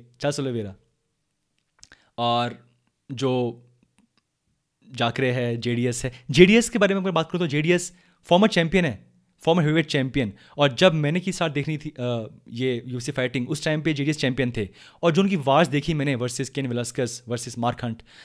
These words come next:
I think एक ऐसा फाइटर जो कि एक वर्ल्ड चैंप था, और अगर आप उनकी कोई फाइट देखेंगे, ओल्ड फाइट, आप यकीन नहीं मानेंगे कि वो यही जेडीएस हैं। Similarly to टोनी फर्गसन,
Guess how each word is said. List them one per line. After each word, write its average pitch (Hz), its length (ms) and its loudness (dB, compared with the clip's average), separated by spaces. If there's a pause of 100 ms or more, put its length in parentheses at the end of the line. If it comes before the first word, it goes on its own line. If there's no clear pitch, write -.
(800)
I 226 60 4
think 277 420 0 (580)
एक 180 120 -2
ऐसा 185 260 2
फाइटर 202 260 2
जो 190 180 4
कि 208 400 -2 (200)
एक 160 140 -4
वर्ल्ड 151 300 2
चैंप 160 340 -2
था, 127 60 -2
और 143 480 0 (340)
अगर 160 280 0
आप 156 180 2
उनकी 160 180 -2
कोई 151 380 -6
फाइट 143 180 -4
देखेंगे, 139 300 -4
ओल्ड 127 240 -2
फाइट, 110 460 -4 (400)
आप 147 160 0
यकीन 143 260 -2
नहीं 160 100 2
मानेंगे 135 400 -2
कि 135 80 -8
वो 131 100 -2
यही 117 200 -4
जेडीएस 104 420 -8
हैं। 87 140 -14 (840)
Similarly 165 460 0
to 156 100 -4
टोनी 170 140 -2
फर्गसन, 156 380 -4